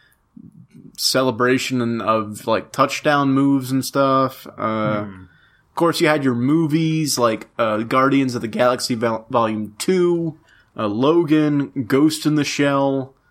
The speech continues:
Speaker 1: the next Pirates of the Caribbean. They all had good showings. Uh, and then you've got the oddballs who I wanna talk about.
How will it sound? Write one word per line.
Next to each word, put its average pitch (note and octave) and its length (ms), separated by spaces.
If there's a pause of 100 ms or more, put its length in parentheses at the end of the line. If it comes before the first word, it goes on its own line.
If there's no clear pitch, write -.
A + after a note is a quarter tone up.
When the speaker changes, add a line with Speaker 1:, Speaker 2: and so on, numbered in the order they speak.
(400)
Speaker 1:
the A#2 120
next B2 420
Pirates B2+ 400
of A#2+ 60
the A2+ 80
Caribbean. D3+ 760
They C3+ 120
all C3 180
had B2 380
good A2 200
showings. G3 1040 (800)
Uh, B2+ 360
and C#3 220
then D4 200
you've C#4+ 180
got A3+ 260
the E3+ 120
oddballs C3+ 720
who C3+ 180
I B2 100
wanna A#2+ 220
talk A2+ 340
about. F#2+ 380